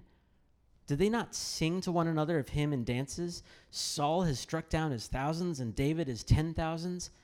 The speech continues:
And David took these words to heart and was am-, as much afraid of Achish, the king of Gath. So he changed his behavior before them and pretended to be insane in their hands.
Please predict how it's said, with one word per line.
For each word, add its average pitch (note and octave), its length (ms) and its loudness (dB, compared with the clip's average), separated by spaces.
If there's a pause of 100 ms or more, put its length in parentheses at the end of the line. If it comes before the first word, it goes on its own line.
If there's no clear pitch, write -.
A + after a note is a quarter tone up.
(420)
And A#2 120 -4
David C3 380 0
took - 260 -6
these E3 200 0
words B2 260 0
to A#2 80 -6
heart A#2 420 -2 (640)
and C3+ 60 -4
was A2+ 140 -2
am-, A#2 260 0
as G#2 160 -4
much C#3 320 2
afraid D3 300 2
of A#2+ 100 2
Achish, C3 400 0
the - 160 -12
king B2 460 0
of G#2+ 160 -8
Gath. G2+ 420 -6 (540)
So - 160 0
he B2+ 100 4
changed B3 460 0
his F3 100 -2
behavior D#3 520 2
before C3+ 360 2
them C3+ 140 4
and A#2+ 160 -4
pretended D#3+ 420 0
to C#3 60 -2
be B2+ 180 0
insane C#3 640 -2
in B2+ 160 -4
their B2 160 -2
hands. A2+ 420 -2